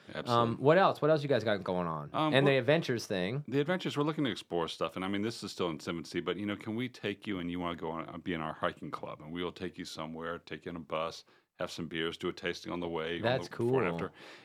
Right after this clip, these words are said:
Speaker 1: And, you know, we've also, we have partners in archaeology organizations. So we had, uh, in Ju-, late July, we really had our first trip that went to Belize. Um,
Speaker 2: Wow.
Speaker 1: sold out long before we could even advertise. It just went that quickly. But,
Speaker 2: That's
Speaker 1: you know,
Speaker 2: awesome.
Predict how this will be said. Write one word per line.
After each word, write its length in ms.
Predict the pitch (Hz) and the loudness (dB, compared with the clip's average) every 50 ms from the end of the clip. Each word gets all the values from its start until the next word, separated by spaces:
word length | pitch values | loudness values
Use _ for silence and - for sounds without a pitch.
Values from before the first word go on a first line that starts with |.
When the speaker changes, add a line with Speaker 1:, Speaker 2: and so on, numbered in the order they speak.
| - - | -10 -4
Speaker 1:
And, 360 | - 131 131 123 120 110 - | -2 0 0 0 -2 -4 -4
you 80 | 117 127 | -4 -2
know, 120 | 123 120 | -2 0
we've 160 | 117 110 101 | 0 0 2
also, 280 | 110 113 117 - - 107 | 0 0 0 -2 -2 -2
we 80 | 104 104 | 0 0
have 140 | 95 - | -2 -2
partners 280 | - - 78 98 95 - | -2 -2 -2 -2 -2 -2
in 60 | 95 | -2
archaeology 480 | 95 92 - - 98 101 110 110 - 85 | -2 -2 -2 -2 -2 0 0 -2 -2 -4
organizations. 880 | 78 73 78 78 - - - - - - - - - 69 - - - - - | -6 -6 -6 -10 -14 -12 -10 -10 -8 -8 -8 -10 -10 -12 -14 -16 -16 -14 -12
So 320 | - - - 82 82 82 | -10 -6 -4 -2 -2 -2
we 200 | 82 80 85 80 | -2 -4 -6 -6
had, 260 | 80 90 85 82 80 82 | -4 -2 -2 -2 -2 -2
uh, 200 | 82 82 82 82 - - | -4 -4 -4 -6 -10 -12
in 140 | 87 82 78 | -12 -12 -10
Ju-, 220 | - - 87 82 - 82 80 | -8 -8 -8 -8 -8 -8 -4
late 200 | 87 90 90 - | -2 -2 -2 -2
July, 360 | - 95 87 90 92 98 101 | -4 -4 -2 0 0 -2 -2
we 60 | 95 | -2
really 260 | 90 85 87 92 90 82 | -4 -4 -2 -2 -2 -2
had 120 | 90 80 | -2 -2
our 80 | 80 80 | -4 -2
first 320 | - - 87 85 - - | -2 -4 -4 -4 -4 -6
trip 160 | - 98 - | -8 -6 -4
that 80 | 95 87 | -4 -4
went 180 | 85 85 80 | -2 -4 -6
to 80 | - 90 | -6 -6
Belize. 560 | 82 87 90 104 117 107 87 78 - - - - - - - | -6 -4 -2 -2 -2 -2 -4 -6 -10 -12 -12 -14 -16 -12 -6
Um, 80 | 85 | -4
Speaker 2:
Wow. 680 | 87 92 104 113 117 117 90 85 101 92 85 82 80 73 | -2 0 0 0 2 2 2 2 2 0 0 -2 -4 -4
Speaker 1:
sold 240 | 71 - - 127 117 113 | -2 0 2 4 4 4
out 160 | 101 95 95 | 4 4 4
long 200 | 92 95 92 90 | 2 2 2 0
before 260 | 82 - - 87 82 | -2 -4 -2 -2 -2
we 80 | 82 76 | -2 -2
could 140 | - - | -4 -6
even 180 | 82 78 78 76 | -6 -4 -4 -2
advertise. 560 | 76 76 73 76 76 - - 76 69 73 73 | -2 -2 -4 -4 -6 -8 -6 -6 -6 -6 -10
It 80 | 73 67 | -12 -16
just 200 | - - - - | -14 -12 -10 -8
went 120 | 85 76 - | -8 -8 -6
that 180 | - 76 - - | -6 -8 -8 -8
quickly. 360 | - - 78 - - - 69 - | -10 -10 -10 -10 -10 -14 -14 -10
But, 180 | - 85 82 - - | -8 -8 -8 -6 -2
Speaker 2:
That's 280 | 123 127 170 185 180 - | 0 2 2 0 0 0
Speaker 1:
you 80 | - - | 0 2
know, 40 | 107 | 2
Speaker 2:
awesome. 260 | 113 98 76 80 - | 2 0 -4 -8 -10